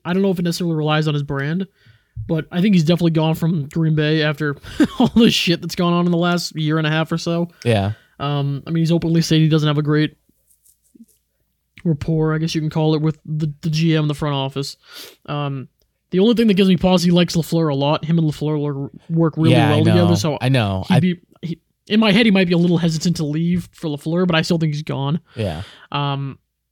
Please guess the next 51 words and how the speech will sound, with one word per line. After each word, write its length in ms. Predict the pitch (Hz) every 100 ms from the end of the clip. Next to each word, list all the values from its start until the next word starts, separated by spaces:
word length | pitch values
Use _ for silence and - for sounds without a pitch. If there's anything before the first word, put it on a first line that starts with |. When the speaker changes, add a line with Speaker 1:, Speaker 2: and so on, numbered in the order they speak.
| -
Speaker 1:
I 40 |
don't 100 | 185
know 60 | 226
where 180 | 208 202
he 60 | 185
goes. 240 | 190 180
San 180 | 190 180
Fran 260 | 185 180
might 160 | 180 175
work, 200 | 175 175
but 100 | 170
they 100 | 170
have 100 | 165
Trey 220 | 151 165 156
Lance. 520 | 147 151 156 - - _ _
Um, 520 | 156 147 143 139 131 - _ _ _ _ _ _ _ -
and 140 | 180
you 80 | 170
said 180 | 147 170
obviously 380 | 160 156 160 -
Trey, 260 | - 170 160
uh, 180 | 165 147 143
San 460 | - - - 175 160
Fran 240 | 156 156
probably 300 | 151 151 147
isn't 100 | 151
gonna 120 | 147 143
happen 260 | 143 147
anymore. 340 | 170 180 156 147
Someone 280 | - 165 151
said 160 | 147
that 120 | 139 135
at 60 |
least. 160 | 135 131
Speaker 2:
I 100 | 160
think, 320 | - 202 190 - -
I 120 | 139
think 240 | - 147
Cleveland, 500 | - 143 139 127 123
just 180 | 113 117
because 360 | 120 - 127 104
I 120 | 98
think, 300 | 101 101 104
like, 200 | 95 95
he'd 280 | - 104 87
take 280 | - 101 98
on 180 | 101 101
that 200 | 95 95
challenge 500 | - 95 98 104 98
of, 200 | 92 98
like, 340 | 95 90 -